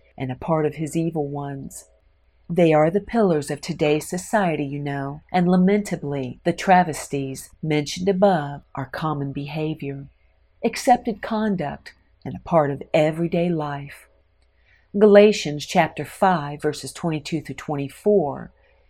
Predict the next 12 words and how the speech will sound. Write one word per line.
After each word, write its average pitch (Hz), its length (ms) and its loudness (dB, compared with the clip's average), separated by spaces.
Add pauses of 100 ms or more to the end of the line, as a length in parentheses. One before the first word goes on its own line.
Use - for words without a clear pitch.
(220)
details 226 600 0
the 165 80 -4
fruit 196 260 2
of 143 80 -4
the 139 100 -4
righteous 139 640 -6
that 147 220 0
will 165 240 0
be 208 160 -2
gathered 185 560 0
to 156 120 -8
God. 147 500 -6